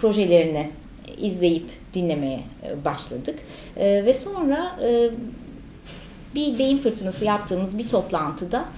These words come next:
e, bu oluştu. E, kitapta zaten... e, pazar sahnesiyle başlayan, e, bir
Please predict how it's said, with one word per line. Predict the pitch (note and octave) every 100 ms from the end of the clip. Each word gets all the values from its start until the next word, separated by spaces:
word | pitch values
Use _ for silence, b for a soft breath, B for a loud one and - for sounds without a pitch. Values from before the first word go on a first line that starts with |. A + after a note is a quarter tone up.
| B B -
e, | G#3 G#3 G#3 G3+ G3 G3+
bu | D4+ - C4
oluştu. | F#3+ - - G3+ A#3+ - -
E, | F#3 F#3 F3+ F3+ D3+ - - C2 - - - - - - -
kitapta | A3+ A#3+ A3+ B3
zaten... | A3+ A3+ A3 A#3 A3+ A3+ -
e, | F#3+ G3 G3 G3+ - B B B B - -
pazar | A3+ A3+ G#3+ G#3+ G#3+ -
sahnesiyle | - A3 G3 G3+ G3 G#3+ G3 F3
başlayan, | E3 - E3+ D#3+ D#3+ D#3 - D#3+
e, | D#3
bir | D#3+